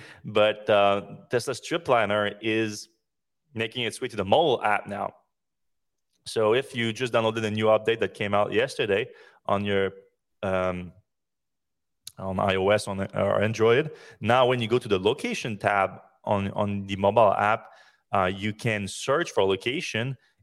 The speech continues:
and you can have the car, like, uh, not have the, but you can plan a route to that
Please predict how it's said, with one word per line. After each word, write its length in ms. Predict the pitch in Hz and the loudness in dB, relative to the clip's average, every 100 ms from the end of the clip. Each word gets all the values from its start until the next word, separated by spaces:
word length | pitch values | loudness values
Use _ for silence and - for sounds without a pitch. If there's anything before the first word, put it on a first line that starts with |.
| - | -4
and 180 | 104 104 | -2 -2
you 80 | 101 | -2
can 400 | 113 104 101 98 | -4 -2 -4 -4
have 240 | - 110 107 | 0 0 2
the 80 | 95 | -2
car, 320 | - 110 107 | 2 4 4
like, 200 | 95 95 113 | 0 -4 -4
uh, 180 | 107 98 | -4 -4
not 360 | 110 107 101 | -8 -4 -2
have 120 | 101 | -2
the, 80 | 95 - | -2 -2
but 180 | 95 95 | -2 -2
you 60 | 98 | -8
can 260 | - 101 95 _ _ _ _ _ | -6 -6 -8 _ _ _ _ _
plan 180 | 139 135 | 0 2
a 80 | 107 | 4
route 320 | 110 135 131 | 4 4 0
to 80 | - | -2
that 140 | 98 | -4